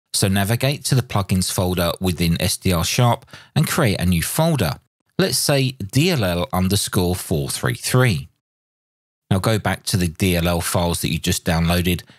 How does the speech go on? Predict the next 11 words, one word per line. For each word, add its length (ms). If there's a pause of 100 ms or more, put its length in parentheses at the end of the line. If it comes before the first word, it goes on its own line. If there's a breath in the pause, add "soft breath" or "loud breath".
(140 loud breath)
and 140
copy 320
them 320
into 200
the 100
newly 360
created 560
folder. 460 (480)
And 340 (100)
that's 360
it. 280